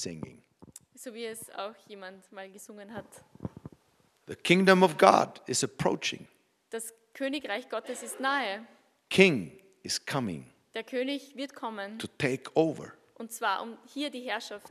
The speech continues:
Speaker 1: Israel
Speaker 2: zu
Speaker 1: is
Speaker 2: nehmen.
Speaker 1: back.
Speaker 2: Israel ist schon zurückgekehrt.
Speaker 1: Gospel is being preached.
Speaker 2: Das Evangelium ist schon, ähm, verbreitet worden.
Speaker 1: And parallel evil things are happening.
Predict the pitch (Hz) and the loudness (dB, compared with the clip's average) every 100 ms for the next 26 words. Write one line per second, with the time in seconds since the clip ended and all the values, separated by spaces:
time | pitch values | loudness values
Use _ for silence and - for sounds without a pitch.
0 | - 82 85 104 113 120 101 139 160 190 | -12 -8 2 4 4 4 8 8 8 6
1 | - - - _ _ - 262 294 311 294 | -2 -16 -20 _ _ -10 -4 2 2 2
2 | 302 269 254 247 262 233 - 180 156 - | -4 -8 -6 -8 -8 -10 -4 -2 0 2
3 | 113 110 135 147 - 170 190 208 - - | 0 4 6 6 10 12 12 10 2 0
4 | - - _ _ - 214 220 208 240 233 | -6 -14 _ _ -6 -6 -6 -8 -8 -6
5 | 214 247 277 269 - 262 233 226 220 214 | -2 0 0 -4 -6 -8 -6 -4 -2 0
6 | 208 208 214 _ _ _ _ 247 214 220 | -2 -8 -16 _ _ _ _ -10 -2 -2
7 | 220 196 190 202 226 _ _ _ 123 110 | -2 -6 -6 -6 -14 _ _ _ -2 0
8 | - 151 165 170 170 156 151 156 156 135 | 6 10 12 12 10 6 4 0 4 4
9 | - 156 143 135 127 135 - 165 180 202 | 4 2 4 4 4 2 2 0 0 -2